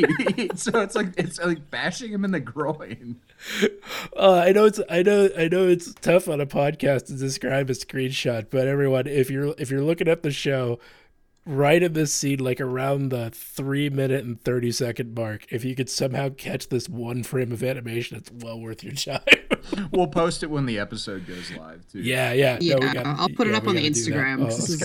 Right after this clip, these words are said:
Speaker 2: okay,
Speaker 3: is
Speaker 2: so
Speaker 3: fucking
Speaker 1: <laughs> Just
Speaker 3: fantastic.
Speaker 1: Volkan is talking about facial expressions, dude.
Speaker 2: <laughs> Oh,
Speaker 3: That's
Speaker 2: that's
Speaker 3: great.
Speaker 2: good. Uh, s-, but so they, they successfully get this out, this message out,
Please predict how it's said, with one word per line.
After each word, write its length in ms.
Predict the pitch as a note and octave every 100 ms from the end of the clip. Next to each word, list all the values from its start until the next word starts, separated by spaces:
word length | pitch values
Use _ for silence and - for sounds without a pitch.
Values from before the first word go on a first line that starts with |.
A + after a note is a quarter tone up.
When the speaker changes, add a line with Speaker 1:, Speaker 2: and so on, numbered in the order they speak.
| -
Speaker 2:
okay, 80 |
Speaker 3:
is 40 | G#3+
Speaker 2:
so 100 | -
Speaker 3:
fucking 400 | - D#3+ D3+ D3+
Speaker 1:
<laughs> 60 | D3+
Just 180 | C#3+
Speaker 3:
fantastic. 300 | C#3+ C3+ E3 C#3
Speaker 1:
Volkan 120 | F3
is 160 | F3 -
talking 320 | A#2+ A#2 C#3
about 240 | C#3 C#3
facial 340 | B2 A2+ - A#2+
expressions, 1000 | A2+ - G#2+ G#2 B2 - A#2+ - A#2 G#2 G2+
dude. 400 | A2+ D4 - A#3+ -
Speaker 2:
<laughs> 560 | A3 G#3+ G3+ G3+ G3+ - F4 - - - A4 - - - - - - - - - - - - - - - - - A3 - - - - -
Oh, 180 | D#4 E4
Speaker 3:
That's 180 | D#4
Speaker 2:
that's 20 | D4+
Speaker 3:
great. 320 | C#4+ C#4 C#4+
Speaker 2:
good. 140 | C#4 - - - _ _ _ - - - _ -
Uh, 420 | D#3 C#3+ C3+ -
s-, 240 | E3+ - - _ -
but 520 | D#3 D3 C#3 - C#3+
so 260 | - C#3+
they, 200 | B2+ C3+
they 120 | B2+ G3
successfully 500 | B2+ A#3+ A#3+ G#3 F#3+
get 180 | F#3 F#3
this 180 | D#3 F3+
out, 380 | E3 D#3+ E3 -
this 320 | C#3 B2+ -
message 380 | D#3+ E3+ F3 D#3
out, 360 | D3+ C#3 C3+